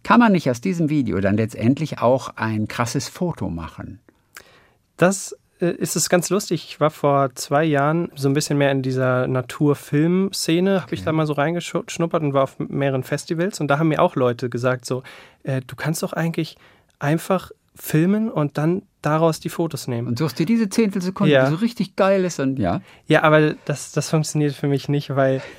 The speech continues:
Speaker 2: ich <laughs> ganz anders fotografiere, als ich dann filme und ja, also d-, das, das ist keine
Speaker 1: Nein.
Speaker 2: Option.
Speaker 1: <laughs>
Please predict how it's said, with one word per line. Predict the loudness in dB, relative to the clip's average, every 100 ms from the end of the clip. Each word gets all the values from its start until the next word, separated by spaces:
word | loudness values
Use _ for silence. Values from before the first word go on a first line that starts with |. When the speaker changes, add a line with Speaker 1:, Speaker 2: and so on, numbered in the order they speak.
| -2
Speaker 2:
ich | -2 -2 -12
<laughs> | -4
ganz | 0 2 2
anders | 2 2 0 -2
fotografiere, | -2 -2 -4 -2 -2 0
als | 0 -2 -8
ich |
dann | -4 -4
filme | 0 0 2 0
und | -2 -4 -4 -10 -20 _ _ _ _
ja, | -4 -4
also | -6 -6 -4 -4 -6 -12 _ _ _ _
d-, | -12 -10 -6 -2
das, | 0 0
das | -4 -6 -6
ist | -8
keine | -6 -6
Speaker 1:
Nein. | -6
Speaker 2:
Option. | -6 -8
Speaker 1:
<laughs> | 2